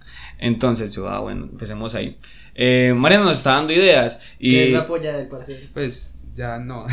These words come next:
Speaker 1: Mm.
Speaker 2: Pues, con la, la
Speaker 3: Eh,
Speaker 2: música
Speaker 3: con la que
Speaker 2: está,
Speaker 3: estábamos.
Speaker 2: la inspiración,
Speaker 3: Sí,
Speaker 2: la
Speaker 3: sí.
Speaker 2: música,
Speaker 1: Ujú.
Speaker 2: sí.
Speaker 3: Y ella le empezó a decir como, "Bueno,
Speaker 1: Eh, la buena Mari, muchas
Speaker 3: métale,
Speaker 1: gracias.
Speaker 3: métale eso, métale aquello otro". Pues, como a la
Speaker 1: Y
Speaker 3: letra.
Speaker 1: ahí fuimos reestructurando y nos basamos como, eh, a ver, eh, una historia así como que, bueno, eh, llegué a un bar a olvidar a una cierta chica,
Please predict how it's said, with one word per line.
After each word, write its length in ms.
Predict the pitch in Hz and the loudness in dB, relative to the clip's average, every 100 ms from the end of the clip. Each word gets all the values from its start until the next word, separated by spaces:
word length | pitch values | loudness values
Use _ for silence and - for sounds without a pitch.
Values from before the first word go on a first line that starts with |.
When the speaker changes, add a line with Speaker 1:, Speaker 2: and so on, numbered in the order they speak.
| 120 | 0
Speaker 1:
Mm. 300 | 139 120 123 | 0 0 -4
Speaker 2:
Pues, 260 | 185 185 - | -4 -6 -6
con 160 | 156 | -4
la, 100 | 180 247 | -2 -2
la 180 | 170 165 | 0 2
Speaker 3:
Eh, 60 | 147 | 6
Speaker 2:
música 180 | 160 170 | 6 8
Speaker 3:
con 80 | |
la 100 | 165 165 | 8 8
que 60 | |
Speaker 2:
está, 100 | 160 | 6
Speaker 3:
estábamos. 300 | 180 165 143 135 | 8 8 8 4
Speaker 2:
la 40 | |
inspiración, 560 | 190 196 185 175 185 180 | 2 2 0 0 -2 0
Speaker 3:
Sí, 80 | 147 | 4
Speaker 2:
la 100 | 135 | 6
Speaker 3:
sí. 80 | 135 | 6
Speaker 2:
música, 180 | 131 139 | 6 4
Speaker 1:
Ujú. 100 | 180 | 2
Speaker 2:
sí. 40 | 208 | 2
Speaker 3:
Y 60 | 131 | 2
ella 140 | 143 | 4
le 60 | 151 | 2
empezó 200 | 139 127 | 2 0
a 40 | |
decir 220 | 127 143 | -2 -4
como, 160 | 143 131 | -4 -6
"Bueno, 200 | 131 123 | -4 0
Speaker 1:
Eh, 80 | 143 | 4
la 120 | 143 | 6
buena 220 | 131 131 | 6 4
Mari, 220 | 143 127 113 | 2 0 -2
muchas 100 | 117 123 | -6 -4
Speaker 3:
métale, 100 | 131 | -2
Speaker 1:
gracias. 220 | 127 117 120 | -2 -4 -6
Speaker 3:
métale 460 | 123 131 123 123 | -8 -6 -4 -2
eso, 500 | 123 - 123 113 110 104 101 107 | -4 -8 -10 -8 -10 -14 -14 -14
métale 320 | 107 117 110 | -12 -10 -10
aquello 420 | 107 107 110 117 | -10 -10 -8 -8
otro". 400 | 117 - 110 101 - - | -8 -10 -16 -16 -18 -8
Pues, 160 | 143 | -6
como 120 | 131 123 | -2 0
a 40 | |
la 100 | 117 | 2
Speaker 1:
Y 100 | 135 | 10
Speaker 3:
letra. 80 | 175 | 10
Speaker 1:
ahí 400 | 220 233 - - | 12 8 6 0
fuimos 220 | 156 175 | 0 2
reestructurando 840 | 180 165 135 - 139 196 208 202 - | 2 2 -4 -2 0 2 2 0 0
y 400 | 190 208 - 127 | -2 -2 -4 -8
nos 380 | 143 143 139 123 | -4 2 2 2
basamos 400 | 135 135 139 160 | 0 0 -2 -4
como, 300 | 147 131 123 | -4 0 0
eh, 100 | 120 | 2
a 60 | 123 | 2
ver, 240 | 123 120 | 0 -2
eh, 280 | 123 127 123 | 0 0 2
una 220 | 120 127 143 | 0 -2 -2
historia 340 | - 165 139 | -2 -2 -2
así 140 | 139 131 | -2 -6
como 240 | 143 117 | -8 -8
que, 100 | - | -8
bueno, 240 | 120 113 - | -8 -8 -6
eh, 320 | 113 110 107 | -4 -4 -4
llegué 160 | 113 110 | -4 -4
a 40 | |
un 140 | 117 117 | -2 0
bar 220 | 147 - | 0 -2
a 180 | 117 113 | -4 -4
olvidar 300 | 110 107 110 | -4 -4 -4
a 40 | 117 | -2
una 200 | 131 127 | -4 -4
cierta 340 | 131 127 120 | -6 -6 -6
chica, 400 | 123 151 - 104 | -4 -6 -6 -10